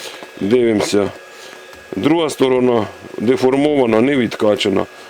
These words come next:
Перша прогнута сторона відкачана. Менших оборотів немає в цій медогонці.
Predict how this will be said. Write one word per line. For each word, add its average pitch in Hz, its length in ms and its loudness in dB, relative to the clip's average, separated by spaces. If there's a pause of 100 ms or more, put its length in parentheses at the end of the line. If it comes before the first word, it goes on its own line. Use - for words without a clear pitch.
(160)
Перша 143 400 0
прогнута 123 600 0
сторона 95 420 2
відкачана. 104 800 0 (3750)
Менших 147 500 0
оборотів 104 520 2
немає 117 560 2
в 90 40 0
цій - 160 -2
медогонці. 92 760 2